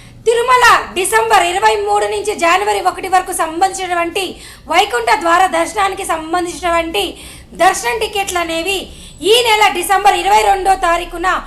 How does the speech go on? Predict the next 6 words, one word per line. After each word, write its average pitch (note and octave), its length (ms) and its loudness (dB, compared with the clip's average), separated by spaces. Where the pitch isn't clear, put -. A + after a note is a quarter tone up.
మధ్యాహ్నం F#4 880 0
రెండు G#4 500 0
గంటలకి G4 680 -2
టీటీడీ A4 400 2
యాజమాన్యం F#4+ 720 -2
వారు F4 320 0